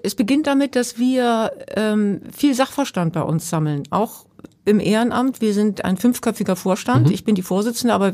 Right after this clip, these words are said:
Speaker 1: ich habe noch vier Vorstandskolleginnen und Kollegen. Und einer davon, Stefan Sanne, ist zuständig für unsere liquiden Vermögensanlagen. Und eine andere, Elisabeth Lorenzmeier, ist zuständig für die Immobilien.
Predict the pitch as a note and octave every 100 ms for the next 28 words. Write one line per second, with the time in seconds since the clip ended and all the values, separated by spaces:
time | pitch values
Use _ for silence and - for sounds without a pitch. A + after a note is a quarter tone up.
0 | - G3+ G3 - G#3+ G3 - F3 F3 G3+
1 | - G3 G3 F#3 F#3+ F3 D#3+ - D#3+ D#3+
2 | E3 A#3 D#4+ - - - - - G#3+ A3
3 | G3 B3 A3 E3+ F3+ F#3+ - G#3 G#3 F#3
4 | E3 F3 G#3 C4 - A#3+ A#3+ - - G3+
5 | - - F#3+ G#3+ B3 - A3+ A3 G#3+ G#3+
6 | G#3+ F#3+ F3 G#3 A#3+ F#3 - - B2+ -
7 | A2+ - _ _ - - - F3+ F#3+ E3+
8 | F3 F#3 G3+ G#3 F#3+ F3 D#3+ D#3+ E3 E3+
9 | G3 A3 A#3 - D#3 - F3+ F#3+ - G#3+
10 | A3+ A3 F#3 C3+ A2+